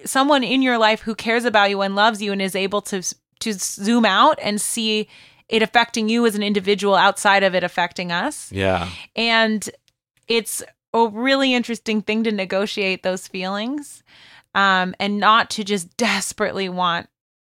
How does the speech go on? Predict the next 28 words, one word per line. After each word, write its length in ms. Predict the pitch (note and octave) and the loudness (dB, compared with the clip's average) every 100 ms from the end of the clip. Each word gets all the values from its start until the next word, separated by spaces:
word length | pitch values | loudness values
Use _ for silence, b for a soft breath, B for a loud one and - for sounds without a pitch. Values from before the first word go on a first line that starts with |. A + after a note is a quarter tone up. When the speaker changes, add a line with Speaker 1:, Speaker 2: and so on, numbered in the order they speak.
| _ - | _ -12
Speaker 1:
some 580 | - - D4 C4 A3 | -6 2 4 4 2
form 360 | F#3+ A3+ G#3+ G3 | -2 2 2 2
of 120 | F3+ | 0
answer. 600 | F3 E3+ F3+ - F2+ F#3+ _ _ b b - | -2 -4 -6 -8 -8 -12 _ _ b b -4
Speaker 2:
Yeah. 680 | G2 G2 F#2 F#3+ G3 F#3+ | 0 2 2 0 0 0
Speaker 1:
Um, 120 | F#3 | -2
for 200 | F#3 G#3 | -4 -4
both 560 | F3 G#3+ A3 A#3 - - | -2 2 4 4 0 -14
sides 420 | - G3 F#3 F#3 | 0 4 4 0
of 80 | E3+ | -4
<laughs> 0 | |
myself. 680 | F3+ F#3 - G#3+ - G3 - - | -2 -2 0 0 0 -4 -10 -4
Um, 300 | G#3+ G3 F#3+ | 0 0 0
Speaker 2:
Absolutely. 580 | G3 - F#2+ F2+ F2+ F2 B - | -2 -2 -2 -2 -4 -6 B -8
Speaker 1:
And 580 | A3 A3+ A3 A3 G#3+ - - _ _ _ _ _ _ _ | -2 2 4 2 -2 -8 -16 _ _ _ _ _ _ _
something 480 | - - D4+ D#4+ C#4 | -6 0 0 0 0
I'm 320 | A#3+ A3 G#3+ | 2 2 0
learning 500 | G#3 A3+ C4 C#4+ A#3+ | 0 2 2 2 -2
from 260 | G#3+ G#3+ F#3+ | -4 -4 -4
you 220 | F#3 F3+ | -6 -8
all 320 | - G#3+ B3+ A#3+ | 2 6 6 6
the 120 | G#3 | 0
time 440 | - E3 E3 E3+ - | -4 -6 -6 -10 -10
is 220 | G3 - | -12 -8
how 340 | - F#3 F3+ | 0 0 0
to 500 | F#3 - F#3+ F3 F3 - _ _ _ _ _ _ | -4 -10 -8 -8 -10 -14 _ _ _ _ _ _
be 140 | G3+ F#3 | -6 -6
present 760 | - F#3 F#3+ A#3+ C#4+ - - | 0 2 2 0 -2 -6 -14